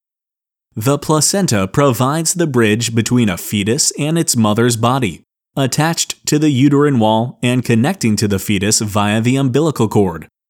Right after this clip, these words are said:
A placenta develops along with the fetus and provides the fetus with hormones that it needs to grow. It also sends nutrients from its mother via blood transfer through the umbilical cord,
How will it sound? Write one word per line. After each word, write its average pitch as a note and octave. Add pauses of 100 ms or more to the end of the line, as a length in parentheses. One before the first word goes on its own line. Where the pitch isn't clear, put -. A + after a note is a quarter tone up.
(680)
A A2
placenta A#2+
develops A#2+
along C3
with D3+
the A2
fetus A2+ (140)
and D#3
provides C#3
the C#3+
fetus D3+
with C#3
hormones A2
that A2
it C#3
needs G2
to C#3
grow. C#3+ (880)
It G2+
also G2
sends A#2
nutrients A2+
from C#3+
its D#3
mother D#3
via A#2
blood A2+
transfer A#2+
through D3+
the E3
umbilical D#3
cord, F2+